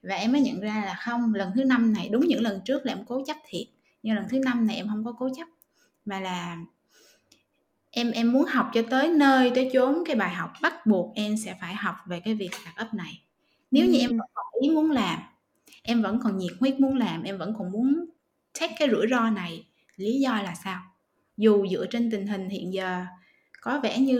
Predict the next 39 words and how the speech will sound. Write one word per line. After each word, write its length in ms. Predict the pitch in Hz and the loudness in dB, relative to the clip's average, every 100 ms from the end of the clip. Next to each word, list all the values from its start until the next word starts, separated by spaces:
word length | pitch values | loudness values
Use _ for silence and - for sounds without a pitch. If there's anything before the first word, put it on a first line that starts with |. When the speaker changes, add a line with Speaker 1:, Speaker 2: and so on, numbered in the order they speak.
| 233 | 2
Speaker 1:
là 180 | 208 180 | 0 -4
mở, 480 | 180 180 - 262 285 | -6 -6 -6 -2 -2
bỏ 180 | 208 208 254 | -2 -2 0
tiền 140 | 220 196 | 0 0
ra 100 | 214 | -4
để 100 | 214 | -2
làm 240 | 214 175 | -4 -4
cái 100 | 196 | -4
gì 100 | 220 | -4
đó 220 | 180 185 254 | -4 -8 -4
không 120 | 220 220 | -4 -4
khả 40 | |
quan 260 | 220 226 208 | -4 -4 -4
lắm 200 | 202 240 | -4 -2
đâu. 100 | 262 220 _ _ - - - | -2 -4 _ _ -20 -20 -12
Speaker 2:
Ừ. 120 | - 247 | -4 2
Speaker 1:
Và 100 | 233 | 2
dựa 280 | 190 - 539 - | 2 2 2 4
trên 120 | 240 | 4
bốn 220 | 240 302 392 | 8 8 6
lần 180 | 226 208 | 4 4
thất 160 | 277 | 2
bại 180 | 196 160 | 2 0
đầu 180 | 185 180 226 | 0 0 4
tiên 220 | 233 226 | 6 6
thì 60 | 214 | 2
em 120 | 185 | -2
nói 80 | 254 | 0
thiệt 120 | 247 - | 0 -2
với 120 | 247 254 | -6 -4
chị 240 | 151 165 | -4 -4
là 140 | 180 175 170 185 _ _ _ | -4 -6 -10 -14 _ _ _
không 180 | - 220 | -4 0
có 60 | 294 | 4
nhiều 220 | 254 196 | 6 4
người. 260 | 180 175 170 185 - _ | 0 -2 -2 -6 -10 _
<laughs> 280 | - - | -20 -4
Tại 100 | 226 | 2
vì 160 | 220 220 | 6 6